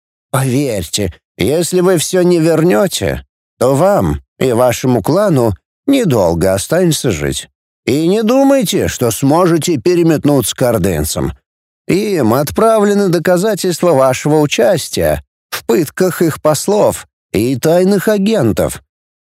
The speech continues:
Они рады будут принять вас в свои подземелья для подробного разговора. Но у нас не принято разбрасываться профессионалами,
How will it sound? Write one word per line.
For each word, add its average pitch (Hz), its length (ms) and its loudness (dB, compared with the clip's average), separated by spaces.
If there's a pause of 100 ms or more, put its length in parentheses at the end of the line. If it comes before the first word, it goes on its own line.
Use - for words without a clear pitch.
Они 151 400 0
рады 208 540 2
будут 107 360 0
принять 117 460 0
вас 107 220 0
в - 40 -16
свои 113 440 -2 (120)
подземелья 92 1160 -2 (340)
для 202 400 2 (340)
подробного 185 800 2
разговора. 76 880 0 (600)
Но 190 220 2
у 233 60 2
нас 233 320 -2
не 233 140 0
принято 110 440 -2
разбрасываться 107 720 0
профессионалами, 90 1000 -2